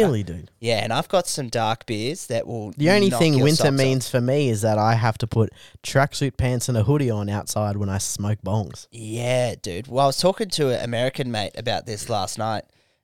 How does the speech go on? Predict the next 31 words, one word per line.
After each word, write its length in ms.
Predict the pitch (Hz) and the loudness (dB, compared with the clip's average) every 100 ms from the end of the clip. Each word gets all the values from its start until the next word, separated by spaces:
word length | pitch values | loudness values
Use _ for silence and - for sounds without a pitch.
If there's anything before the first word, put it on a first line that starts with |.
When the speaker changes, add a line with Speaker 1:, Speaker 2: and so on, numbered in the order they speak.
| - | -8
Speaker 2:
actually. 480 | 110 - 101 85 - _ _ _ _ _ | -6 -6 -6 -8 -12 _ _ _ _ _
It's 180 | 120 - | -6 2
so 200 | 151 156 | 4 4
funny 260 | 165 151 131 | 2 0 0
that 120 | 117 | -2
Australian 560 | 110 - 117 120 117 | -2 -2 0 0 -4
culture 600 | - 110 113 - 95 101 - _ _ _ | -4 -4 -2 -2 -4 -6 -10 _ _ _
is, 540 | 123 113 107 104 - - _ _ _ _ _ | -8 -6 -6 -8 -12 -14 _ _ _ _ _
uh, 500 | - 80 - - 55 - _ _ _ - | -10 -8 -8 -8 -10 -14 _ _ _ -6
is 240 | 143 123 - | -4 -4 -4
all 300 | 127 127 131 | -4 -2 -2
about, 320 | 110 101 - | -2 -2 -2
like, 160 | 98 - | -6 -4
you 100 | 123 | -6
have 100 | 113 | -6
to 60 | 117 | -6
go 80 | 98 | -6
outside 400 | 78 - 104 107 | -6 -8 -8 -8
to 80 | 107 | -8
smoke 400 | - 110 107 104 | -6 -6 -6 -6
weed. 340 | 104 80 - _ _ _ _ _ _ - | -6 -8 -14 _ _ _ _ _ _ -6
When 320 | 127 120 113 | 0 0 0
American 640 | 117 117 120 135 - 117 104 | -2 2 2 2 -2 -8 -4
culture, 420 | 117 104 - 104 | -2 -2 -4 -6
because 300 | 113 135 - | -2 0 2
they 100 | 147 | 2
don't 220 | 131 117 | 2 -2
mix 260 | 117 - 110 | -6 -4 -6
it 80 | |
with 180 | 92 - | -6 -8
tobacco 600 | - 107 98 113 107 65 | -6 -2 -2 -2 -6 -8